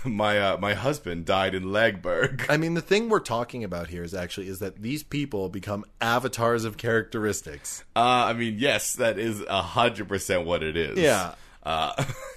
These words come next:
Speaker 1: <laughs> they must protect these characteristics from those who want to use them for evil
Speaker 2: Mm,
Speaker 1: or
Speaker 2: I
Speaker 1: good.
Speaker 2: I mean, I feel like it's
Speaker 1: Wha-,
Speaker 2: just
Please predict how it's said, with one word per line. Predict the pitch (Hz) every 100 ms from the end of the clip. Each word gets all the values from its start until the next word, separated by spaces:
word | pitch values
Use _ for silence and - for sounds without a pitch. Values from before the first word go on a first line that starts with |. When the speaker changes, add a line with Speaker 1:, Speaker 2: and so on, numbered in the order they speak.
| -
Speaker 1:
<laughs> | - - - -
they | 117
must | 95 95
protect | - 90 123 120 -
these | 87
characteristics | - 90 65 90 73 - -
from | 87
those | 85 90 92
who | 90
want | 85
to | 78
use | 82 87
them | 82
for | 78 78
evil | - 82 - 415 392
Speaker 2:
Mm, | 147 143 147 147 147 160
Speaker 1:
or | 117
Speaker 2:
I |
Speaker 1:
good. | 85 85 92 85 - - - - - - -
Speaker 2:
I | 139
mean, | 151 143
I | 127
feel | - 208
like | 202 151 127 - -
it's | 117 113
Speaker 1:
Wha-, | -
Speaker 2:
just | 127 113 -